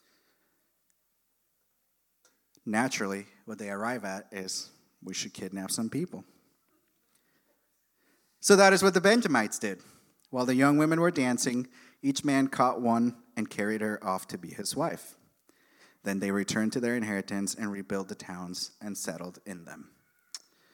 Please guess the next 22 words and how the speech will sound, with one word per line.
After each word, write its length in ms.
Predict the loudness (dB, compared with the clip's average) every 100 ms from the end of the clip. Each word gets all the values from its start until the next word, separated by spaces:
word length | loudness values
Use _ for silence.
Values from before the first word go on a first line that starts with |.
| _ _ _ -16
At 120 | 0
that 160 | 2 4
time, 300 | 2 2 2
the 140 | 0
Israeli-, 520 | 0 0 -2 -2 -4 -6 -6
Israelites 580 | 2 4 4 2 -2
left 420 | 0 -2 -2 -12 -12
that 260 | -6 -6 -4
place 400 | -4 -2 -2 -4
and 240 | -6 -6
went 160 | -6 -6
home 240 | -6 -6
to 100 | -4
their 140 | -4 -2
tribes 560 | 0 0 0 -4 -10 -12 -20 -14
and 200 | -10 -10
clans, 540 | -8 -8 -6 -8 -10 -12 _ _ _ -6
each 280 | -4 -4 -2
to 100 | 0
his 120 | 2
own 140 | 0
inheritance. 800 | 0 -2 -6 -8 -8 -8 -8